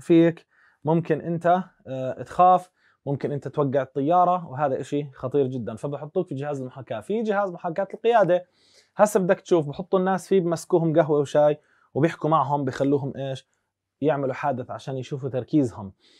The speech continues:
Multilingual يعني متعدد اللغات. Speaking, reading, reading or writing in more than two languages. Speaking، خلينا نحكي، in more than two languages.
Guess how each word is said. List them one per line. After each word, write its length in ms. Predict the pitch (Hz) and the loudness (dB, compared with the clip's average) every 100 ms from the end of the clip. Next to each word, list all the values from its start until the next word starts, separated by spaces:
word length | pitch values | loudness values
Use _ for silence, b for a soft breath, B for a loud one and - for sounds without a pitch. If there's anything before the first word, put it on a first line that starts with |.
| b b b _ | b b b _
Multilingual 760 | 208 285 - 226 208 156 160 151 | 4 4 2 2 4 4 2 2
يعني 200 | 165 175 | -2 -2
متعدد 680 | 175 175 170 202 170 180 160 | -4 -4 -2 -2 0 0 0
اللغات. 720 | 170 165 160 151 165 135 - | 0 0 0 2 2 0 -4
Speaking, 520 | - - 208 - 170 | -20 -4 -4 -2 -4
reading, 400 | 165 196 165 156 - _ - | -2 -2 -2 -4 -8 _ -2
reading 340 | 180 190 156 139 | 2 2 0 -2
or 240 | 180 170 | 0 0
writing 840 | 143 143 180 190 190 196 196 196 170 _ _ _ | -2 0 0 0 -6 -6 -2 -4 -6 _ _ _
in 100 | 156 151 165 | -4 -2 0
more 200 | 202 175 | 0 -2
than 280 | 190 190 175 | -4 -6 -6
two 120 | 190 | -2
languages. 680 | 185 180 151 127 104 107 - | -2 -2 -4 -6 -8 -16 -16
Speaking، 600 | - 233 - 160 170 180 | -8 -6 -6 -4 -4 -4
خلينا 320 | - 151 151 | -6 -6 -6
نحكي، 480 | 143 139 _ 131 170 _ _ _ _ - | -8 -10 _ -10 -10 _ _ _ _ -4
in 100 | 165 156 | -2 0
more 180 | 185 190 | 0 0
than 280 | 170 185 175 | -2 -4 -6
two 180 | 190 185 | -2 0
languages. 680 | 185 147 123 101 104 90 | 2 0 -2 -4 -10 -12